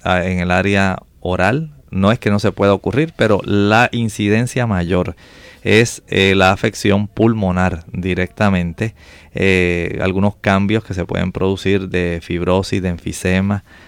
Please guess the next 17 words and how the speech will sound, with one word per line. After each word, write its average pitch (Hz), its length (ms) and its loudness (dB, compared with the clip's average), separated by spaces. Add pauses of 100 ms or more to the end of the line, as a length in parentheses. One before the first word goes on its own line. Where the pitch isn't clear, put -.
(140)
eh, 87 380 -2
son 101 260 -4
también 98 560 0
perjudiciales. 95 880 -2 (460)
Eh, 95 960 2 (140)
por 127 160 4
eso 147 180 4
las 127 100 0
personas 117 440 0
que 120 640 -2 (260)
cocinan 110 480 2
con 117 160 0
leña 107 360 2
deben 95 320 0
ser 98 280 0
muy 95 280 -2
sabios 110 600 -4